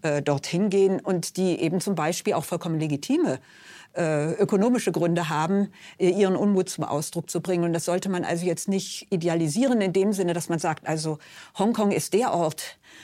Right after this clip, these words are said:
äh, auf dieser Welt, die ja sehr komisch ist im Augenblick, wo also Millionen von Menschen für die Demokratie auf die Straße gehen. Also da wäre ich ein ganz kleines bisschen,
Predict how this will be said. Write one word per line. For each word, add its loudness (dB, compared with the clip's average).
äh, 0
auf 0
dieser 2
Welt, 2
die 0
ja 2
sehr -2
komisch 2
ist 0
im 0
Augenblick, 0
wo 2
also 2
Millionen 6
von 0
Menschen 0
für 0
die 2
Demokratie 0
auf -4
die -4
Straße -2
gehen. -2
Also 2
da 2
wäre 2
ich -2
ein -2
ganz 0
kleines 0
bisschen, -2